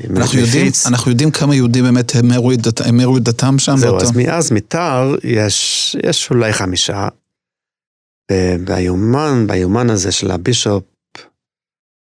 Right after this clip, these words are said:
Speaker 2: או, יש ויכוחים עם המשפחה. זאת אומרת, המשפחה רוצה ל-, למנוע.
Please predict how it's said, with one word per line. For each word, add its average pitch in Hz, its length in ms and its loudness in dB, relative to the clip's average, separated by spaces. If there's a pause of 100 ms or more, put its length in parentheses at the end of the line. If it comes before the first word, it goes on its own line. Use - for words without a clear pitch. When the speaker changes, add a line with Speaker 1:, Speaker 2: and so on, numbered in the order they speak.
(320)
Speaker 2:
או, 95 320 -4
יש 110 220 -2
ויכוחים 151 540 0
עם 127 120 2
המשפחה. 101 720 -4 (540)
זאת - 120 -8
אומרת, 95 220 -4
המשפחה - 500 -4
רוצה 95 400 -2
ל-, 90 460 -4
למנוע. 95 600 -2